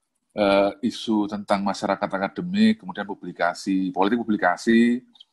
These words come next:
kemudian relawan jurnal itu memang belum cukup, eh, familiar di beberapa orang. Bahkan kalau kita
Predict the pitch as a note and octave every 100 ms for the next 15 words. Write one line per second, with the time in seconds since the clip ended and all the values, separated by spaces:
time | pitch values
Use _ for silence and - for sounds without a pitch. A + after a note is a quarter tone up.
0 | _ _ F#2 F2+ - G2 F#2 F#2 F#2 F2+
1 | E2+ E2 F#2+ G2+ F#2 _ A2 A#2 G2 F#2
2 | G#2 G#2+ - _ _ _ _ - _ -
3 | G2 G2+ F#2+ - G#2 - F#2+ F#2 _ _
4 | _ F#2 F#2 F2+ F#2 F2+ F2 G2 F#2+ F#2
5 | F#2+ G2 - F2+ E2+ E2 - D#2+ - D#2
6 | D2+ - F2 D#2 C#2+ _ _ _ - _
7 | _ _ _ _ _ _ F2 A2 A2 G#2
8 | F2+ F#2+ - F#2